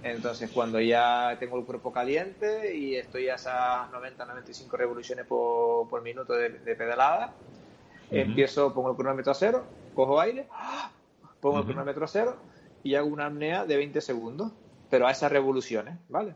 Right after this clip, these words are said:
Speaker 2: Sí.
Speaker 1: A los veinte segundos, respiro otra vez hasta
Speaker 2: Ujú.
Speaker 1: que llegue a los treinta segundos. A los treinta segundos empiezo la apnea otra vez. Empiezo la apnea
Speaker 2: Vale.
Speaker 1: otra vez,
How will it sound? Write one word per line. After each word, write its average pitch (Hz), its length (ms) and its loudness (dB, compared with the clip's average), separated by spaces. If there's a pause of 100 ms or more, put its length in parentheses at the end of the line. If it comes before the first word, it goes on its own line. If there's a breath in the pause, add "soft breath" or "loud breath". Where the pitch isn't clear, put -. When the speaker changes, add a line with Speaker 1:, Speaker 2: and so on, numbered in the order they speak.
Speaker 2:
Sí. 87 420 -8
Speaker 1:
A 117 120 2
los 120 140 0
veinte 143 280 0
segundos, 190 540 2 (600)
respiro 151 460 4
otra 151 180 4
vez 226 240 2 (720)
hasta 135 280 -2
Speaker 2:
Ujú. 131 100 0
Speaker 1:
que 131 100 -2
llegue 151 460 0
a 147 120 0
los 139 140 -2
treinta 151 280 0
segundos. 117 560 -6
A 120 80 0
los 113 120 2
treinta 143 260 0
segundos 175 320 0
empiezo 151 280 -2
la 139 100 4
apnea 127 260 -4
otra 104 180 -2
vez. 101 140 -4 (840)
Empiezo 113 340 0
la 120 120 4
apnea 87 160 2
Speaker 2:
Vale. 87 100 4
Speaker 1:
otra 143 100 6
vez, 214 280 2